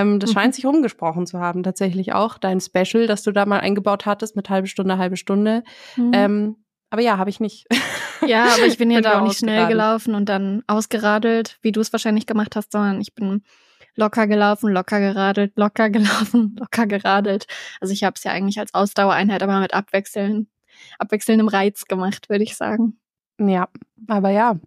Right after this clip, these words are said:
Speaker 1: das, äh, fand ich auch ganz interessant, dass sich das viele wohl gemerkt haben und vielleicht ja auch abschauen. Vielleicht hast du da einen neue, neuen Trend gesetzt.
Speaker 2: Zeitvertreib fürs Fitnessstudio <laughs> heißt
Speaker 1: Ja.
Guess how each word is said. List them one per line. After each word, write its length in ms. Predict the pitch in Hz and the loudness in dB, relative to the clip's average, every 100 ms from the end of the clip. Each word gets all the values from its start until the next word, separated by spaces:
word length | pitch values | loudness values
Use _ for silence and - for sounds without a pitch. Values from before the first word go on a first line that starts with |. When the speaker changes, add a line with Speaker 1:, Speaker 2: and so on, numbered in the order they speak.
| - | -14
Speaker 1:
das, 300 | 196 - - | -12 -10 -6
äh, 180 | 190 202 | -2 -2
fand 220 | 220 220 | -2 -4
ich 100 | 214 | -4
auch 140 | 226 | -4
ganz 180 | 220 214 | -2 -4
interessant, 540 | 220 214 220 240 269 240 | -4 -6 -6 -2 -2 -2
dass 100 | - | -4
sich 160 | 220 | -6
das 160 | - - | -8 -6
viele 340 | 247 269 262 | 0 2 2
wohl 300 | 233 233 240 233 - - - - | 4 4 4 0 -12 -20 -20 -4
gemerkt 480 | 202 190 175 220 269 | 0 2 0 -2 0
haben 220 | 277 294 | 4 4
und 100 | 262 | 2
vielleicht 340 | 247 240 247 | -2 -4 -4
ja 100 | 269 | -4
auch 60 | 262 | -4
abschauen. 560 | - - - 160 165 | -6 -10 -4 -2 -2
Vielleicht 240 | 165 190 - | -2 -4 -6
hast 160 | 208 | -12
du 40 | - | -6
da 140 | 208 | -2
einen 180 | 202 202 | 0 2
neue, 320 | 202 202 208 | 2 2 0
neuen 320 | 208 208 208 208 | 0 2 2 0
Trend 320 | - 233 - | 0 0 0
gesetzt. 640 | 170 160 156 - - - _ _ | 0 0 0 -4 -8 -10 _ _
Speaker 2:
Zeitvertreib 680 | - 254 - 254 - 233 | -2 0 0 -4 0 -2
fürs 220 | 214 233 - | -2 -8 -6
Fitnessstudio 640 | 240 233 220 - 220 220 | -4 -2 -4 -4 -4 2
<laughs> 60 | 233 | 2
heißt 260 | - 226 | 4 2
Speaker 1:
Ja. 160 | 196 196 | 4 4